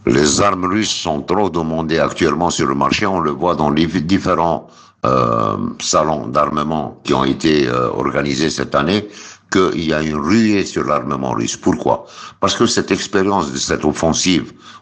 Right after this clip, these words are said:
ou de cette opération, euh, spéciale russe en Ukraine a démontré à quel point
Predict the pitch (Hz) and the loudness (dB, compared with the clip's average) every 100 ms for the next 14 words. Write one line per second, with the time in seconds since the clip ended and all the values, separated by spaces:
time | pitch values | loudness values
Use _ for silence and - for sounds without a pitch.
0 | - 78 69 69 - 78 76 69 69 69 | -2 0 2 0 0 -2 -2 0 0 0
1 | - 82 71 - - - _ 57 58 - | 0 -2 -2 -10 -20 -20 _ 0 0 0
2 | 90 - 76 65 82 - 69 67 64 87 | -2 0 0 2 0 0 -2 -2 -2 0
3 | 90 58 76 98 92 85 76 73 62 - | 2 0 0 0 0 -2 0 -2 -2 -2
4 | 113 65 - 104 | -2 -2 0 0